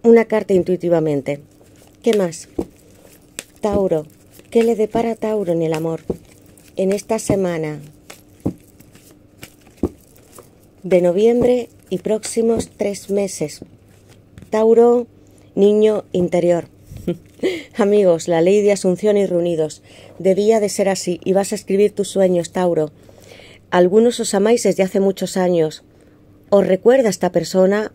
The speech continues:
a vuestra infancia, a la casa, a una familia. Ya hay mucha alegría para ti, Tauro. Puede ser hasta el nacimiento de un niño, porque tengo entrando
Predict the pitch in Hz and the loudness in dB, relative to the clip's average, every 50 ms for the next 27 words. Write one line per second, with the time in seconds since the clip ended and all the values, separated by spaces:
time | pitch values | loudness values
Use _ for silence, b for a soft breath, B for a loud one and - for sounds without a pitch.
0 | - - - 180 156 175 170 - - 180 165 165 - - 185 190 190 185 185 - | -10 -6 -4 -2 -2 -2 -4 -2 -2 -2 -2 -2 -2 -2 -2 0 0 -2 -4 -2
1 | 175 165 160 156 156 160 160 156 - - 180 180 180 - - 180 165 160 165 b | -2 -2 0 0 0 -2 -2 -4 -4 -4 -2 -2 -2 -4 -6 -6 -6 -6 -8 b
2 | b b b b b - 196 185 185 196 220 233 240 240 - 202 185 190 196 196 | b b b b b -4 0 2 2 4 4 2 2 0 -2 -2 0 0 2 0
3 | 196 185 170 165 156 156 - b b b b b b b - 160 156 175 170 175 | 0 0 0 0 0 -2 -8 b b b b b b b -10 -2 0 2 2 2
4 | 180 180 185 196 214 208 - 233 208 190 175 175 185 208 214 208 208 208 185 175 | 2 2 2 2 2 2 0 -2 0 0 0 0 0 0 0 -2 -2 -4 -4 -4
5 | 165 170 196 208 208 - 190 202 208 180 170 160 b b b b b b b b | -4 -4 -4 -6 -4 -2 -2 -2 0 0 0 -2 b b b b b b b b
6 | - 185 175 170 190 180 - 214 214 214 233 226 - - 208 190 196 185 - 170 | 2 2 2 2 2 -2 0 -2 0 0 0 -2 -2 -4 -2 -2 -2 -2 -2 -2
7 | 160 170 180 190 190 190 220 208 196 185 175 175 196 214 214 202 175 165 151 147 | 0 2 2 2 0 0 -2 0 0 0 2 2 2 2 2 2 0 0 -2 -4
8 | b b b b b b b b - 175 - - 165 - 165 160 165 180 180 175 | b b b b b b b b -4 -2 -2 -2 0 0 0 2 2 2 2 0
9 | 175 - 196 202 202 208 196 196 208 247 | 0 0 -2 0 0 0 0 0 0 -2